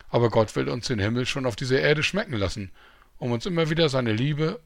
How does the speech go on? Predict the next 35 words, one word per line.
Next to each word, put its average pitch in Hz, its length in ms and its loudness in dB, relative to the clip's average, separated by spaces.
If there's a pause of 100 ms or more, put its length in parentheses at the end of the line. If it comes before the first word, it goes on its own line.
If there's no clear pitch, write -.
(120)
und 113 240 -4
den 143 120 0
richtigen 120 460 -2
Weg 101 180 0
zu - 100 -8
zeigen. 87 380 -4 (1040)
Seit 135 240 4
er 156 100 4
seinen 139 220 2
einzig 151 340 -4
geborenen 156 540 -2
Sohn 147 240 0
Jesus 143 320 -2
Christus 147 380 -4
am 113 160 -2
Kreuz 175 340 2
für 127 100 -2
uns 139 240 -2
sterben - 320 4
lassen 95 320 -2
hat, 117 220 -4 (800)
können 143 260 2
wir 147 160 4
wissen, 101 320 0 (460)
dass - 180 2
er 131 140 4
es - 100 -2
immer 185 220 2
gut 160 260 -4
macht, 98 360 -4 (420)
auch 110 280 6
wenn 127 140 2
es 135 160 -4
schlecht - 400 0
aussieht. 101 420 -2